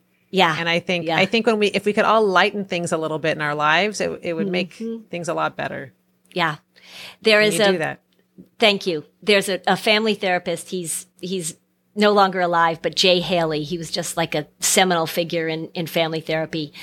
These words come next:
Speaker 1: And he, one of his quotes was that we can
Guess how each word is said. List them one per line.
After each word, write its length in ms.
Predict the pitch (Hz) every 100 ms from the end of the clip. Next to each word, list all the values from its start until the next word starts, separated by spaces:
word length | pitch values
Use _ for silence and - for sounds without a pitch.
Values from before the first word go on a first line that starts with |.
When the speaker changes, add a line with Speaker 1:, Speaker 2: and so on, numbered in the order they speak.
| - - - _
Speaker 1:
And 420 | 196 180 175 170 - _ 202
he, 320 | - 196 185
one 180 | 185 180
of 80 | 170
his 200 | 180 156
quotes 460 | - 294 220 185 -
was 300 | 175 170 -
that 220 | 175 -
we 160 | 185 185
can 180 | 202